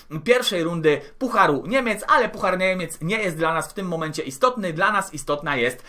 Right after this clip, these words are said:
liga. Jeżeli chodzi o mecze towarzyskie, zagraliśmy dwa, w pierwszym czy w drugim odcinku właściwie, czyli w poprzednim, graliśmy mecz z Rayo Vallecano, bardzo dobre spotkanie wygrane jeden do zera, no i w drugim meczu, e, pokonujemy Hanse Rostock, e, trzy do jednego.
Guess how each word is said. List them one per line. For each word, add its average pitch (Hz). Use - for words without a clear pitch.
liga. 175
Jeżeli 233
chodzi 262
o 220
mecze 240
towarzyskie, 220
zagraliśmy 202
dwa, 165
w -
pierwszym 202
czy 170
w 143
drugim 220
odcinku 202
właściwie, 180
czyli 127
w 127
poprzednim, 208
graliśmy 202
mecz 185
z 156
Rayo 185
Vallecano, 165
bardzo 196
dobre 190
spotkanie 185
wygrane 185
jeden 185
do 185
zera, 175
no 294
i 269
w 208
drugim 190
meczu, 180
e, 156
pokonujemy 214
Hanse 190
Rostock, 170
e, 143
trzy 202
do 262
jednego. 202